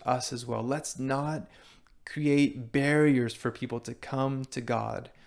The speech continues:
Instead, let's just be free and tell them, "Here's what it is. This is the gospel. Christ has died for you. He has sacrificed for you. Put your faith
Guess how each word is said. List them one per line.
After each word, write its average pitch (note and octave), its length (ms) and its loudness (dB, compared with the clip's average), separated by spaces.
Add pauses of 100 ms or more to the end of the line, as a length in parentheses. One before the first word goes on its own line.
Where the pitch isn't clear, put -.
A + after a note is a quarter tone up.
(180)
Instead, C3 420 4
let's C3+ 260 2
just - 320 0
be C3+ 140 0
free D3+ 480 2
and D3+ 140 2
tell C3+ 180 0
them, C3 180 -2
"Here's D#3 440 4
what C3+ 160 4
it B2+ 80 -2
is. A2+ 260 -2 (400)
This D3+ 420 2
is C3+ 300 0
the C3 120 -4
gospel. A#2 520 -2
Christ C#3+ 460 -4
has B2 240 -4
died C3+ 560 0
for C#3+ 480 -2
you. B2 220 -2
He C3 180 -4
has B2+ 180 0
sacrificed - 760 -6
for C#3 400 -2
you. B2+ 260 -2 (320)
Put - 140 -6
your B2 160 -2
faith B2 500 -2